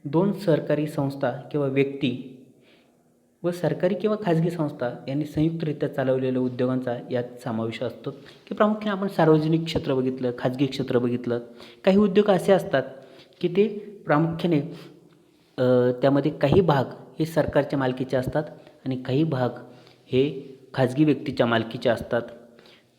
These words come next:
अ, त्यास आपण संयुक्त क्षेत्र असे म्हणतो. आता प्रामुख्याने गुंतवणुकीची रक्कम आणि नफ्याचा जो वाटा आहे हा दोन्ही बाजूंच्या सहभागाच्या प्रमाणावर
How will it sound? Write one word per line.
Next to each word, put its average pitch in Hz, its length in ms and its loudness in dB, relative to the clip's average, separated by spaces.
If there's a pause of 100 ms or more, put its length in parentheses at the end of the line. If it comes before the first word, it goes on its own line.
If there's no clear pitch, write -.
(220)
अ, 120 260 -4 (120)
त्यास 135 160 0
आपण 143 200 -2
संयुक्त 147 460 0
क्षेत्र 143 300 2
असे 117 240 0
म्हणतो. 117 420 -4 (1200)
आता 135 360 2
प्रामुख्याने 131 1000 -2 (1600)
गुंतवणुकीची 196 640 4
रक्कम 160 460 2 (340)
आणि 139 180 -2
नफ्याचा 143 560 0
जो 151 140 2
वाटा 131 260 4
आहे 120 240 0 (440)
हा 135 60 -2
दोन्ही 131 280 4
बाजूंच्या 135 640 2 (500)
सहभागाच्या 127 500 2
प्रमाणावर 120 500 -2